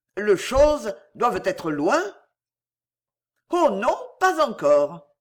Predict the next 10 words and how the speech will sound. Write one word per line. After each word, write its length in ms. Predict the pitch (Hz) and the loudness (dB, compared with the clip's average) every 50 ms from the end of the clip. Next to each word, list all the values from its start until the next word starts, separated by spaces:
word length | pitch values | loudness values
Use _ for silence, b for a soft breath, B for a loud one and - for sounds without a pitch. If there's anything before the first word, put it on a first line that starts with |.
| _ _ _ _ _ _ _ _ _ _ _ _ _ _ _ _ _ _ _ _ _ - | _ _ _ _ _ _ _ _ _ _ _ _ _ _ _ _ _ _ _ _ _ -8
Il 180 | 185 208 185 | -6 -4 -2
y 80 | 180 180 | -2 -2
eut 160 | 226 302 - - | -2 -4 -4 -4
entre 240 | 285 240 214 - 240 | -6 -6 -6 -6 -6
eux 40 | 233 | -4
le 140 | 185 170 160 | -2 -4 -4
silence 440 | - - 247 247 269 262 240 - | -6 -8 -8 -6 -6 -6 -6 -6
et 40 | 202 | -4
la 160 | 165 151 135 | -2 -2 -2
gêne 460 | 131 - 147 143 170 214 262 294 294 | -4 -4 -4 -4 -4 -4 -4 -8 -12